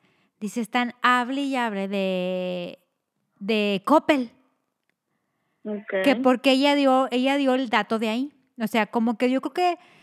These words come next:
Speaker 1: yo creo que en, en alguna referencia o algo ella dio el número de, de, del trabajo.
Speaker 2: Ajá.
Speaker 1: Entonces dice, "ya hablan todos los días preguntando por, por la chava, ¿no?".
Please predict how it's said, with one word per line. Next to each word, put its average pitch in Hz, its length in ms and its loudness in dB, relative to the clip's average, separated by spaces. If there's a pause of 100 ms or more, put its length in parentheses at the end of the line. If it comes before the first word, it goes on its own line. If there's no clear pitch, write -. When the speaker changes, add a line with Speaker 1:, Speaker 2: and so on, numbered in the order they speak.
(140)
Speaker 1:
yo 277 100 -2
creo 302 140 -4
que 349 120 0
en, 330 120 0
en 285 340 2
alguna 247 340 4
referencia 277 680 2
o 240 60 4
algo 240 240 0
ella 233 200 2
dio 226 200 2
el 208 120 0
número 202 300 0
de, 165 360 -6
de, 165 720 -10
del 180 280 -6
trabajo. 175 360 -2 (840)
Speaker 2:
Ajá. 208 580 -6 (280)
Speaker 1:
Entonces 233 200 -2
dice, 226 260 0
"ya 208 200 -2
hablan 269 400 2
todos 277 220 4
los 294 140 0
días 240 220 0
preguntando 240 640 0
por, 202 320 -4
por 190 180 -8
la 190 100 -6
chava, 349 340 2
¿no?". 285 180 -8